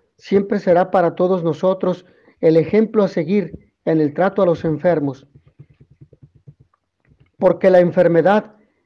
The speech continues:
es una de las experiencias más duras del ser humano. No solo sufre el enfermo que siente su vida amenazada, sino todos los que comparten su vida.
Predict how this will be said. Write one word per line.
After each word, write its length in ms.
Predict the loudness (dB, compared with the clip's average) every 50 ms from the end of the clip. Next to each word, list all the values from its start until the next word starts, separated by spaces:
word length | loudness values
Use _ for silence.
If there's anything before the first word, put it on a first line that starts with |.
| _ _
es 200 | -6 -6 -2 0
una 160 | 2 2 4
de 80 | 4 4
las 200 | 2 2 0 0
experiencias 640 | -6 -8 -4 -2 -2 0 2 0 0 0 -2 -6 -4
más 260 | -2 -2 -2 -2 -2
duras 280 | -2 0 0 0 0 0
del 140 | -2 -4
ser 180 | -2 -2 -2 0
humano. 540 | 0 0 0 0 0 0 -2 -4 -8 -16 _ _ _ _ _ _ _ _ _ _ -6
No 140 | -2 -2 -2
solo 260 | 0 2 2 2 0
sufre 340 | 0 -2 -4 -4 -2 0 0
el 80 | 2 0
enfermo 500 | 0 0 0 0 0 0 0 -2 -4 -4
que 100 | -8 -8
siente 380 | -4 -2 -2 -2 -2 -4 -8
su 160 | -8 -6 -6
vida 180 | -4 -2 0 0
amenazada, 680 | 0 0 0 -2 -2 -2 0 0 0 0 0 -4 -6 -10 _ _ _ _ _ _
sino 340 | _ -8 -4 -2 0 0 0
todos 460 | 0 2 2 4 4 2 0 0 0
los 160 | -4 -4 -2 -4
que 120 | -6 -4
comparten 640 | -4 -4 -4 -4 -2 -2 -2 -2 -2 -4 -6 -6
su 180 | -6 -6 -8 -8
vida. 360 | -6 -6 -6 -6 -8 -10 -12